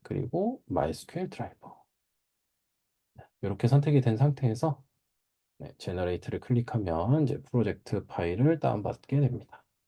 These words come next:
그럼 이렇게 압축 파일이 다운받아지고요. 자, 요걸 압축을 풀고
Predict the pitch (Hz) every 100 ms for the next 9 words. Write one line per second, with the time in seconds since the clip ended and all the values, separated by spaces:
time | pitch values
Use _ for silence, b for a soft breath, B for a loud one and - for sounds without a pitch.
0 | _ _ _ _ _ _ _ _ _ _
1 | _ _ _ _ _ _ _ _ - 90
2 | 92 - 78 - - 139 131 123 127 127
3 | 120 107 104 - 107 156 139 _ _ _
4 | _ _ _ _ _ _ _ _ _ _
5 | _ _ _ - - 92 120 143 - -
6 | - 98 90 - 143 131 135 190 226